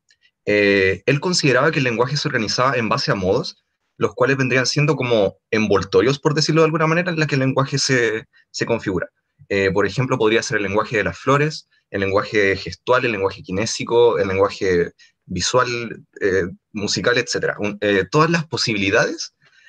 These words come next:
a través de las cuales el lenguaje se puede manifestar. Eh, también para Gunter Kress lo importante de este modelo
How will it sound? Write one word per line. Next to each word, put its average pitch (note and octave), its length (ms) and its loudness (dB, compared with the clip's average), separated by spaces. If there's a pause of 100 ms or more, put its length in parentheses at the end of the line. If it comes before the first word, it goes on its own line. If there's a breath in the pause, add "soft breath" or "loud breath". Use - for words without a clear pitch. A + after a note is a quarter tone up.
(220 soft breath)
a A#2 80 0
través C3 220 2
de C#3 80 0
las C3 120 -2
cuales C#3+ 200 2
el C#3 60 2
lenguaje C3 300 0
se B2+ 120 -4
puede A#2+ 220 2
manifestar. G#2 500 -6 (800 soft breath)
Eh, G#2 260 2
también A2+ 320 0
para E3+ 220 2
Gunter D3+ 320 0
Kress D3+ 220 0
lo D#3 80 2
importante D3 440 -2
de D#3 80 0
este D#3 120 -6
modelo E3 420 0